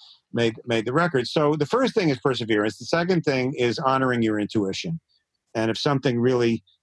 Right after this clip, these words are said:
really touches you deeply, rearrange the rest of your life to, to follow that. I would say those would be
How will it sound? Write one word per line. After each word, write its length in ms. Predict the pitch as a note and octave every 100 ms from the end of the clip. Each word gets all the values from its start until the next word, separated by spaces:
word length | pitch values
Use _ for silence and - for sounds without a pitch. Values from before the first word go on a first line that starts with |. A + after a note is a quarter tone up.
| _ -
really 380 | A#2+ A#2+ G#2+
touches 420 | - B2+ A2+ A2 A2
you 100 | G#2
deeply, 640 | A2+ A2+ - G2+ G2+ G#2
rearrange 520 | A2 C3 B2+ A#2 A2+
the 80 | A2+
rest 220 | A2 G#2
of 100 | A2
your 140 | G2+ G#2
life 260 | G2+ G2 -
to, 220 | G#2 G2 _ -
to 120 | G2+
follow 360 | - G#2 F#2+ F2
that. 200 | G2 G2
I 120 | C#3
would 160 | D#3 -
say 160 | C#3
those 280 | C3 B2+ B2
would 120 | A2+
be 200 | A2 G2+